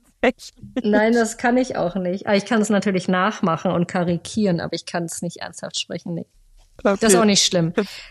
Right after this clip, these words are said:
Speaker 2: Ähm, aber trotzdem freue ich mich, wenn natürlich auch aus, Leute aus Oberbayern zuhören.
Speaker 1: <laughs> Absolut. Ja, cool. Ähm, haben wir denn jetzt noch irgendwie was zu dem Thema Fühligkeit zu sagen? Ich glaub, wir haben jetzt wirklich sehr, sehr viel dazu gesagt.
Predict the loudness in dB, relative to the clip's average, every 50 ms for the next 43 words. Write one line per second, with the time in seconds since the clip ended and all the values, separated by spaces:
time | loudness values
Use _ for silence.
0 | -20 -8 -2 2 4 4 4 4 4 2 2 2 2 2 2 2 2 4 2 2
1 | 2 2 2 2 4 4 2 2 2 2 2 2 2 2 0 0 0 0 0 -2
2 | -2 -2 -2 0 0 -2 -2 -4 -4 -4 -4 -6 -8 -6 -4 -2 -2 -2 -2 -4
3 | -4 -4 -6 -8 -12 -12 -8 -6 -6 -6 -6 -6 -8 -8 -10 -12 -14 -12 -10 -6
4 | -6 -6 -6 -6 -6 -6 -6 -8 -8 -10 _ _ _ -8 -4 -2 -2 -2 -2 0
5 | 0 0 0 0 -4 -6 -4 _ -2 -2 -2 _ _ _ _ -20 -12 -4 0 0
6 | 0 -2 -4 -6 -4 -4 -2 -2 -2 -2 -4 -8 _ _ -4 -4 -4 -4 _ _
7 | -20 -20 -20 -20 _ _ _ _ 2 4 4 4 4 4 4 4 4 4 0 -6
8 | -20 _ _ _ 4 4 4 4 4 0 0 2 2 4 4 4 4 4 4 4
9 | 4 4 2 2 0 0 -2 -2 -2 0 2 4 4 4 4 2 0 -2 -2 0
10 | 2 2 2 0 0 -6 -12 -6 -2 2 2 4 4 4 4 4 4 2 2 2
11 | 4 4 4 4 2 0 0 -2 0 0 0 -2 -4 -6 -4 0 0 0 0 -2
12 | -4 -10 -12 -8 -4 -2 -2 0 0 0 -2 -2 -2 -4 -4 -4 -4 -4 -4 -2
13 | -2 0 0 0 0 0 -2 -2 -2 -2 -2 -2 -2 -4 -4 -6 -8 -10 -10 -6
14 | 0 0 2 4 2 2 0 2 0 0 2 2 0 -2 -4 -6 -6 -2 2 2
15 | 2 2 0 -6